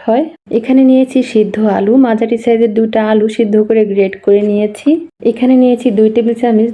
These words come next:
ধনিয়া পাতা কুচি, এক টেবিল চামচ পেঁয়াজ কুচি আর চার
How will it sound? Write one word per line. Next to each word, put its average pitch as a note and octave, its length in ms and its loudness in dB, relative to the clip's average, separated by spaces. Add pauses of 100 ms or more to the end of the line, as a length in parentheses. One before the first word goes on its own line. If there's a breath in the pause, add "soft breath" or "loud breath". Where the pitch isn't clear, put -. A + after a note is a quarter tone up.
ধনিয়া G3+ 300 2
পাতা G#3 280 -2
কুচি, G#3+ 300 0 (380)
এক A3 140 -4
টেবিল B3+ 280 -2
চামচ A#3+ 300 -2 (160)
পেঁয়াজ G3 300 0 (140)
কুচি A#3 340 -2 (340)
আর F#3+ 100 -4 (120)
চার G#3+ 140 0